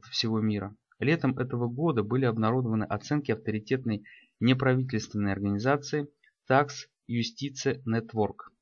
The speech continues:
которая занимается вопросами нелегального вывоза капитала и офшорами. По её данным, аккумулирование в офшорах состояния составляет как минимум двадцать один триллион долларов и как максимум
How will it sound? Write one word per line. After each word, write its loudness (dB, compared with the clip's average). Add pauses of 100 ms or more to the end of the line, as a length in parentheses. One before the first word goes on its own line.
(140)
которая 2
занимается 4
вопросами 0
нелегального 4
вывоза -2
капитала -4 (1160)
и 0
офшорами. -2 (580)
По -2
её 0
данным, 2 (160)
аккумулирование 2
в 0
офшорах 0 (400)
состояния 0
составляет 0
как -4
минимум 4
двадцать 2
один 0
триллион 2
долларов -4 (540)
и -2
как 0
максимум 0